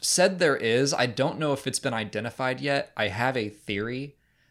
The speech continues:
There's, in Solo, A Star Wars Story at the beginning, there's a patrol trooper that's chasing Han and Kira, and then he crashes and flips over his bike.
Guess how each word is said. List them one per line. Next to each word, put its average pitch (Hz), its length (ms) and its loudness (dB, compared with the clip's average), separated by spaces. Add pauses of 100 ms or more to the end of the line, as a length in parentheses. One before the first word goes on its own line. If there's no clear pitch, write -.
(100)
There's, 113 320 0
in 135 180 -2
Solo, 135 400 4
A 120 40 0
Star 117 280 2
Wars 110 220 -2
Story 110 260 -2
at 104 80 -4
the 104 60 -8
beginning, 95 600 -6 (520)
there's 107 260 -2
a 98 220 -2 (220)
patrol 104 680 -2 (500)
trooper 117 480 -2
that's 101 220 -6
chasing 107 440 -2
Han 101 200 -2
and 98 120 -4
Kira, 101 360 0
and 101 100 -8
then 98 100 -4
he 101 140 -8
crashes 98 560 -2
and 98 120 -10
flips - 340 -6
over 98 240 -2
his 87 140 -4
bike. 95 400 0